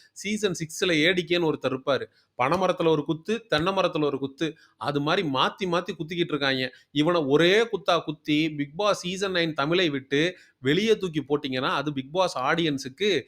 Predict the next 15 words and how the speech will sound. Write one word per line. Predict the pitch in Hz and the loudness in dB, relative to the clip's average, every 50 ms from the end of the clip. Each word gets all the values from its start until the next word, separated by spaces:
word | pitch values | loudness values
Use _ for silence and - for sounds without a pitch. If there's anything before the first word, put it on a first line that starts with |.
| - _ _ _ | -10 _ _ _
நியாயமான | 127 127 127 127 135 165 202 214 220 196 175 156 160 180 202 190 160 | -2 0 2 2 4 4 2 2 2 0 0 0 0 0 0 -2 -2
ஜஸ்டிஃபிகேஷனா | 147 147 143 - - 196 180 185 156 165 156 139 - 151 160 156 | -2 -4 -4 -4 -6 -6 -6 -4 -2 -2 -2 0 -2 -2 -2 0
இருக்கும். | 139 131 127 135 131 - _ _ _ - | -2 -2 -4 -8 -12 -12 _ _ _ -6
ஆனா | - 135 151 156 139 | -2 0 0 0 0
இவனுக்கு | 135 147 160 175 233 233 226 226 220 190 | 0 2 2 2 2 2 0 -4 -2 0
எவன் | 165 151 151 185 190 165 156 165 185 175 | 2 2 4 4 2 2 2 2 0 0
ஒரு | 139 139 143 180 | 0 0 2 4
லட்சத்தி | 233 240 240 - - 151 - - 220 214 | 4 4 4 2 -4 -4 -4 -4 -4 -2
பதிமூணாயிரம் | - 175 170 190 185 190 190 185 180 180 175 170 156 151 | -2 -2 -2 -2 -2 -2 0 0 2 2 2 2 2 0
ஓட்டு | 175 185 - 185 | 0 -2 -2 -6
போட்டான் | 160 - 170 170 170 180 175 | -4 -2 -2 -2 0 0 -2
அப்படிங்கிறது | 165 156 160 170 170 170 170 175 | -2 -2 -4 -4 -2 -2 -2 -2
நமக்கு | 170 160 151 143 139 | -2 -4 -6 -6 -6
சத்தியமா | - 135 - - 190 196 190 196 202 196 175 | -6 -6 -6 -4 -2 -2 0 0 0 0 0
தெரியல. | 160 156 151 147 139 123 | 0 2 2 2 2 0